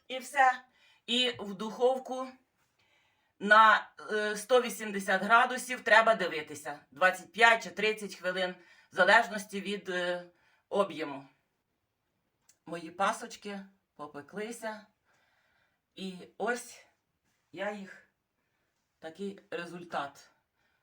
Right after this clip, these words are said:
Так я їх. Глазур дуже проста. Одні прикрасила, одні будуть без прикрас. Але я хочу сказати, що справа не в...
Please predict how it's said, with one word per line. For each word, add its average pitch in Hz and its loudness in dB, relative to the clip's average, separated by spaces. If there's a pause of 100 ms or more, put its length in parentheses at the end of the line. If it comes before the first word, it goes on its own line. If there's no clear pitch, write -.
Так 170 -16
я 156 -18
їх. 151 -20 (520)
Глазур 202 -10
дуже 196 -8
проста. 247 -6 (920)
Одні 185 -10 (920)
прикрасила, 226 2
одні 175 -6
будуть 180 -10 (200)
без 165 -6
прикрас. 226 -2 (920)
Але 196 4
я 220 2
хочу 208 -6
сказати, 196 2
що 208 -4
справа 233 6 (460)
не 220 -2
в... 208 -4